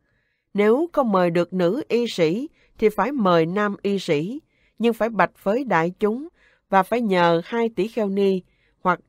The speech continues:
nữ Phật tử cư sĩ chứng kiến ca trị liệu.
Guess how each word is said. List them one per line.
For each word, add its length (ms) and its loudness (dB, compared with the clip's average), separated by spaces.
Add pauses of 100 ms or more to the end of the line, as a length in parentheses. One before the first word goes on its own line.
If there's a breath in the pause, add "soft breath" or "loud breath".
nữ 380 0
Phật 220 -4
tử 240 0
cư 200 4
sĩ 340 -2
chứng 300 -2
kiến 420 -4
ca 180 2
trị 240 -2
liệu. 400 0